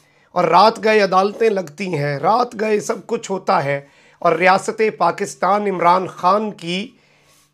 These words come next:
खुद मुख्तारी, इमरान खान की ईमानदारी का बोझ नहीं उठा सकती। हमने ये साबित कर दिया। मैंने आपको बताया कि किस तरह से खान साहब का आखिरी जो एक घंटा है गुजरा है,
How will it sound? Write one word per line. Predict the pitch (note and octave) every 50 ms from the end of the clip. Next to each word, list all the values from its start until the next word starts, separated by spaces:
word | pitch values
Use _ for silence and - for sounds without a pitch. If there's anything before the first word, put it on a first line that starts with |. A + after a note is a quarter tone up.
| _ - -
खुद | - F#3+ G3 F3+
मुख्तारी, | F#3 G3+ F#3 - - - - F#3+ F#3+ A3+ A#3+ A#3 F#3+ C#3 A2+ - _ _ _ _ _ _ - -
इमरान | D#3+ D#3+ E3+ F3+ G3 G#3 G#3
खान | - - F3+ F#3+ G#3 A3 A3
की | A3+ A3 A3+
ईमानदारी | G#3 G3+ F#3+ F#3+ F#3+ G3 F3 E3+ E3+ F#3 A3+
का | A3 - A3 A3
बोझ | E3 D3 E3+ G#3+ A#3 G3+ F#3
नहीं | G3 G#3+ C4+ E4
उठा | E4+ C#4+ - - G3 E3+
सकती। | D#3+ - D#3+ - _ - D#3
हमने | C3 C3+ D#3+ F#3+ A3
ये | A3 A3 -
साबित | - G3+ G#3 A3 - - -
कर | - G#3+ G#3
दिया। | D#3 C#3 C#3+ B2 A#2+ A#2+ _ _ _ _ _ _ _ _ _ _ -
मैंने | F#3 G3+ C4
आपको | C4 C4 C4 C4 D4
बताया | B3+ C4 A#3+ A#3+ A#3+ C4 C#4+ D4
कि | C#4+ C#4+ B3+
किस | - C4+ C#4 - - -
तरह | A3+ F3 G3 A#3
से | - - G#3 F3 E3+ - - _ _ _ _ _
खान | - - F3+ G3 A3 A#3+ B3 -
साहब | - - G#3 A3+ A#3+ F#3+
का | - A#3 A3 G#3
आखिरी | G#3 G#3 G#3 - - - A3 B3 B3 A#3+
जो | G3 D#3+ G3 G3+ - -
एक | F#3+ F#3 A3+ F3+ D#3+ C#3+
घंटा | - - F#3+ F3+ - - A3+ G3+
है | D#3+ - C#3+ B2
गुजरा | C#3 C#3 C3+ C3 C3+ B2
है, | G#2+ A2+